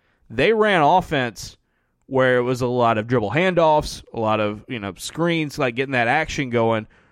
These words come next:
where if you throw the ball and Auburn can get loose with it when they, when they pass it, Arkansas jumps lanes 'cause, I mean, they are so dadgum big. I mean, everybody who steps on, Devontae Davis is six four, their starting point guard.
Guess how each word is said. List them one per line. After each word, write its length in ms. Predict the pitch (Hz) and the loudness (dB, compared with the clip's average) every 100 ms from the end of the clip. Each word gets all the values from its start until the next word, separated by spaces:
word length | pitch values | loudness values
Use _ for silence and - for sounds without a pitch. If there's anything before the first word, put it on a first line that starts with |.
| _ | _
where 460 | - 135 131 127 95 _ - | -2 2 4 2 -2 _ -6
if 160 | 127 | -4
you 120 | 147 196 | -2 -4
throw 360 | - 151 254 | -2 2 2
the 120 | 226 | 2
ball 360 | 131 127 107 107 | 2 2 2 0
and 140 | 110 | 0
Auburn 280 | 117 170 175 | 0 2 0
can 140 | 160 143 | -2 -4
get 160 | 160 | -2
loose 360 | 135 170 240 - | 0 0 0 0
with 180 | 151 127 | 0 0
it 100 | 120 | -2
when 160 | 127 | -4
they, 140 | 123 117 - | -4 -4 -8
when 180 | - 131 | -10 -6
they 80 | 113 | -4
pass 380 | - - 185 123 | -2 -2 -2 -6
it, 140 | - _ _ | -10 _ _
Arkansas 420 | - 190 - 180 127 | -4 -4 -2 -2 0
jumps 320 | 127 135 - | -2 -2 -4
lanes 240 | 175 196 | -6 -6
'cause, 160 | - 131 | -6 -8
I 40 | |
mean, 200 | 135 113 | -8 -10
they 160 | 101 220 | -10 -10
are 140 | 175 | -10
so 400 | - - 185 202 | -14 -12 -6 -6
dadgum 680 | 127 - 147 139 131 120 98 | -6 -6 -4 -4 -4 -4 -4
big. 440 | 127 160 101 - - _ _ _ _ _ | -4 -4 -6 -20 -20 _ _ _ _ _
I 60 | - | -8
mean, 100 | 123 | -2
everybody 380 | 214 294 214 151 | 0 2 2 0
who 60 | |
steps 280 | - 180 - | 0 -4 -4
on, 140 | 123 | -8
Devontae 400 | 127 127 202 - | -6 -2 0 0
Davis 260 | 135 214 208 | 0 0 -2
is 80 | 113 | -8
six 240 | - - | -8 -8
four, 360 | - 170 220 - | -4 -2 -4 -6
their 160 | - 117 | -10 -6
starting 320 | 175 143 113 | -2 -2 -2
point 180 | 175 131 | -6 -6
guard. 200 | 95 | -10